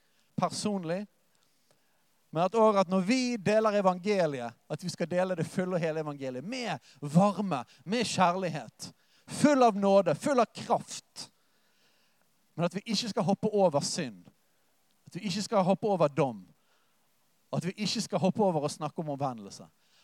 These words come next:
og at vi ikke skal plukke umoden frukt, men heller la folk få henge der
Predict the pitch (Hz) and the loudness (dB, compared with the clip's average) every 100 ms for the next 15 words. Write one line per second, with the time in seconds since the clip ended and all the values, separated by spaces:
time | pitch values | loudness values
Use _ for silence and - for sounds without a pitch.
0 | _ 160 185 226 233 - 233 233 - 220 | _ 2 2 0 -2 -2 -2 -4 0 2
1 | - 233 185 202 202 175 170 - 151 - | 0 -4 -4 -2 -2 -4 -6 -4 -4 -6
2 | - - - _ _ _ _ _ _ _ | -18 -18 -20 _ _ _ _ _ _ _
3 | 160 175 247 262 220 175 - _ _ - | -10 -6 0 2 6 6 4 _ _ -6
4 | 180 254 277 233 - 262 233 - 202 226 | 2 6 8 6 8 6 6 0 0 0
5 | 226 208 135 | 0 0 0